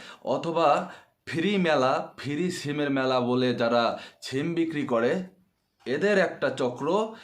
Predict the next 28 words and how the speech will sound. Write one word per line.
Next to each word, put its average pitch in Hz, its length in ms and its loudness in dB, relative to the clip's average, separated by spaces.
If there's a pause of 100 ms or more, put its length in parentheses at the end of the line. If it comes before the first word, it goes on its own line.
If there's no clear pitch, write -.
(200)
এরা 165 260 0
কিন্তু, 175 640 -2 (380)
আহ, 107 540 2 (200)
আপনার, 175 560 -4 (260)
আপনি 123 420 -4
যখন 147 280 -2
একটা 127 220 -2
সিম 143 340 -6
কিনতে 143 320 -4
যাবেন, 156 460 0 (340)
ফ্রি 170 320 -2
সিম, 175 380 -4 (340)
ফ্লেক্সি 156 380 -2
লোড 196 200 2 (340)
অথবা 180 460 0
কিছু 170 360 -4
টাকা 143 300 0
রিচার্জের 135 500 0
বিনিময়ে 151 600 0
আপনাকে 135 380 -2
একটা 131 260 -4
সিম 131 300 -4
দিচ্ছে। 117 560 -6 (300)
দর্শক, 127 400 -4
আপনি 131 280 -2
ফলো 131 260 0
করে 147 200 0
দেখবেন, 139 500 -2